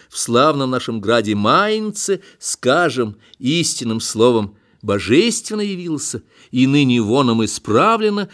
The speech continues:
и обогащенно пребывает, то справедливо, чтоб мы в защиту нашу приняли важность сего искусства, ибо должность наша есть сохранять святые писания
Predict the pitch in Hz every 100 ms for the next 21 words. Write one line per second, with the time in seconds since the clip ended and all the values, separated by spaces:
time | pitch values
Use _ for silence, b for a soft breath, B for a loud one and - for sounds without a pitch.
0 | B B 170 175 170 160 - 165 139 127
1 | 110 98 95 131 127 123 - B B 180
2 | 208 - 160 147 120 117 87 _ _ _
3 | - 120 120 120 123 139 120 - 101 107
4 | 110 - - 131 127 - 101 127 127 107
5 | 87 101 104 90 87 80 143 208 165 180
6 | - 151 139 127 - - 123 - - _
7 | B B B 107 98 101 92 139 233 196
8 | 180 208 - - 147 151 - 131 120 113
9 | - B B - 117 - 107 113 208 220
10 | - 196 202 190 190 170 170 - 143 131
11 | 123